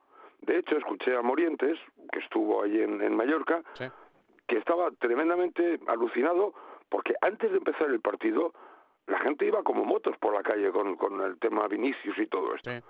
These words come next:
Speaker 2: Bueno, hombre,
Speaker 1: Bueno.
Speaker 2: y si no estaban calientes, ya se encargó Roberto Mateo, entre otros, de calentarlos, ¿no?
Speaker 1: De calentarles,
Speaker 2: Sí.
Speaker 1: y el otro día, eh, la entrevista de Quirante a Raillo,
Speaker 2: Sí, sí, sí.
Speaker 1: que, por cierto, yo estoy haciendo apuestas sobre quién va a ser el primero que entrevista a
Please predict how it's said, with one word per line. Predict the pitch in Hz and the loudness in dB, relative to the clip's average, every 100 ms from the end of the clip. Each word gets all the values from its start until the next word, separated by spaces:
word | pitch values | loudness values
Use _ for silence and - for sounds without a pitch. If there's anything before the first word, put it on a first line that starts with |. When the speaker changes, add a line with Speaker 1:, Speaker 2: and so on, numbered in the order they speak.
| - | -6
Speaker 2:
Bueno, | 143 160 | -4 -2
hombre, | 175 156 | 0 0
Speaker 1:
Bueno. | 131 | 0
Speaker 2:
y | 147 | -6
si | |
no | 123 | -6
estaban | 143 151 147 | -2 -2 0
calientes, | 151 175 175 214 - _ _ - | 0 -2 -2 -4 -4 _ _ -6
ya | 135 | -4
se | 139 | -4
encargó | 147 143 143 170 165 | -4 -2 0 0 0
Roberto | 135 131 160 180 | -2 0 0 0
Mateo, | 165 160 185 180 | 0 2 4 4
entre | 180 170 175 | 2 2 2
otros, | 185 214 196 | 2 0 -2
de | 135 | -2
calentarlos, | 98 101 254 247 90 90 | -4 -4 -4 -4 -6 -8
¿no? | 190 349 - - | -6 -6 -8 -4
Speaker 1:
De | - | 0
calentarles, | - - 196 190 202 - | 0 2 2 2 0 0
Speaker 2:
Sí. | |
Speaker 1:
y | 156 | 0
el | 104 98 | 2 2
otro | 92 98 113 | 2 2 4
día, | 120 117 107 - - - 85 | 4 4 0 -4 -20 -12 -4
eh, | 110 113 | 0 0
la | 110 | 0
entrevista | 110 113 110 113 113 110 107 | 2 0 2 2 2 0 0
de | 104 | 0
Quirante | - 110 107 | 2 2 2
a | 107 | 0
Raillo, | 117 196 208 185 190 196 - - | 2 2 2 2 4 4 0 -6
Speaker 2:
Sí, | |
sí, | 120 | -10
sí. | 123 | -4
Speaker 1:
que, | 175 | -2
por | - 101 | 0 0
cierto, | 143 127 | 0 0
yo | 117 135 | 2 0
estoy | - 143 143 135 87 110 | 2 2 2 0 0 0
haciendo | 135 127 | 0 0
apuestas | 123 147 139 160 160 - - - - | 2 0 2 0 0 -4 -20 -20 -4
sobre | 110 107 | -2 0
quién | 117 127 | 0 0
va | |
a | 120 | 2
ser | 139 | 2
el | 127 | 2
primero | 117 123 135 139 - | 2 2 2 2 0
que | 127 | 0
entrevista | 107 110 131 - 135 131 - - - - - | 0 0 0 0 -2 -2 -6 -20 -20 -10 -2
a | 113 | 0